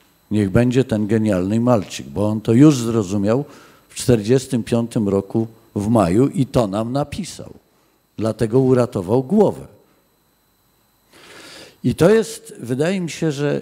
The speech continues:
jakaś odpowiedź także na pytanie, które jest ciekawostkowym pytaniem, a niekoniecznie szczególnie ważnym badawczym,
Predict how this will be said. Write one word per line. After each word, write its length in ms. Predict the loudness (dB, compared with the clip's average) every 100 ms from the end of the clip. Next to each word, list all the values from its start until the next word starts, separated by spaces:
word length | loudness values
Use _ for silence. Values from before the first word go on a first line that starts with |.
| -4
jakaś 560 | -2 -2 -2 -6 -8 -10
odpowiedź 1000 | -4 -4 0 2 2 -2 -8 -8 -16 -20 _
także 580 | -2 -2 -4 -6 -4 -4
na 160 | -4 -4
pytanie, 680 | -4 -2 -2 0 -2 -4 -8 -12 -14 -14 -14 -16
które 280 | -4 0 2
jest 420 | 0 -4 -14 -18 -18 -12
ciekawostkowym 840 | -8 -2 -2 -2 -2 2 4 4
pytaniem, 520 | 0 -2 -2 -2 -4 -6
a 120 | -6
niekoniecznie 680 | -6 -4 -4 -4 -4 -4 -4 -8 -20 _ _ _ _ -16
szczególnie 480 | -6 0 2 4 4
ważnym 420 | 4 2 -2 -2
badawczym, 600 | -2 -2 -6 -4 -6